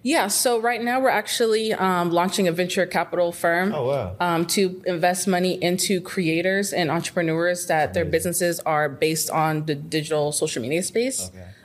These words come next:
Speaker 1: Um, and so that's what we're working on right now, so that, because obviously I know the importance of funding. I talk
Speaker 2: Right.
Speaker 1: about funding all the time, um, but I realized that I feel like this space is still so new
Speaker 2: Right.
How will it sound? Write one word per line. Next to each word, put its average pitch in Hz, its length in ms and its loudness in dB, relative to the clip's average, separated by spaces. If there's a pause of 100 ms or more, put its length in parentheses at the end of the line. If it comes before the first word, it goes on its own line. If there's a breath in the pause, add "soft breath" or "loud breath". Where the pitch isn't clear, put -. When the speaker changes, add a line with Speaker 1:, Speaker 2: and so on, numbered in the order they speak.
(100)
Speaker 1:
Um, 175 180 2
and 170 80 0
so 190 80 2
that's 175 220 2
what 180 80 2
we're 165 60 2
working 170 260 0
on 156 120 2
right 143 220 2
now, 160 440 2
so 175 200 2
that, 151 460 0 (580)
because 190 340 2
obviously 175 380 2
I 165 40 2
know 165 120 2
the 160 60 4
importance 160 340 -2
of 151 160 2
funding. 160 580 2
I 139 60 4
talk 185 200 0
Speaker 2:
Right. 175 60 -4
Speaker 1:
about 160 220 0
funding 165 240 2
all 147 80 4
the 147 100 0
time, 156 500 0 (360 loud breath)
um, 156 300 2
but 175 100 2
I 170 60 2
realized 165 680 0
that 147 460 2 (320)
I 175 80 -2
feel 180 140 2
like 156 180 0 (340)
this 190 240 2
space 185 400 0
is 165 160 2
still 220 280 2
so 175 260 0
new 185 500 0
Speaker 2:
Right. 165 240 -10